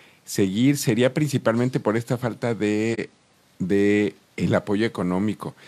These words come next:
Darle de comer a ciento cincuenta personas tres veces al día, mantenerlas, es costosísimo. Yo creo que para ellos, eh,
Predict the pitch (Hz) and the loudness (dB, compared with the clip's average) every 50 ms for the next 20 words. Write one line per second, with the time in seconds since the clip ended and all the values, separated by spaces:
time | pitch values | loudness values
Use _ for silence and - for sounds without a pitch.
0 | - - - - 117 123 139 151 143 127 - - 98 110 117 123 123 - - 123 | -20 -18 -4 2 2 4 4 4 2 2 0 0 -2 0 0 0 -2 -2 -2 -4
1 | 113 - 123 120 113 98 107 110 107 - - - 107 98 95 92 107 101 107 107 | -4 -4 -4 -2 -2 -2 -2 -2 -2 -4 -6 -4 -6 -6 -4 -4 -2 -2 0 -2
2 | 104 - - - 107 110 107 107 110 110 107 120 107 - - 82 76 76 67 85 | -2 -4 -4 -2 -2 -2 -2 -2 -4 -8 -8 -8 -6 -4 -4 -4 -4 -4 -6 -6
3 | 92 98 104 104 95 95 90 80 80 80 - - 85 80 82 85 92 101 110 107 | -6 -4 -2 -2 -2 -2 -2 -2 -2 -4 -4 -4 -4 -2 -2 -2 0 -2 -2 -2
4 | 113 104 92 87 - - 90 82 92 - - - - - - - - 113 - - | -2 -2 -2 -2 -2 -4 -4 -4 -4 -4 -6 -10 -14 -14 -8 -4 -4 -4 -2 0
5 | - 104 92 - - 123 123 113 - - 104 98 92 87 80 - - - - - | 0 -2 0 0 0 0 0 0 0 0 0 2 2 0 -2 -4 -12 -20 -20 -12
6 | - - 110 110 104 123 101 110 131 - 123 107 107 101 101 101 107 113 117 113 | -2 2 2 2 2 2 -2 -2 0 2 2 4 4 4 2 2 2 0 0 0
7 | 127 123 120 113 - - - - - 87 95 95 95 95 95 95 92 | 0 0 0 -2 -4 -6 -12 -10 -6 -4 -2 0 0 0 0 0 -2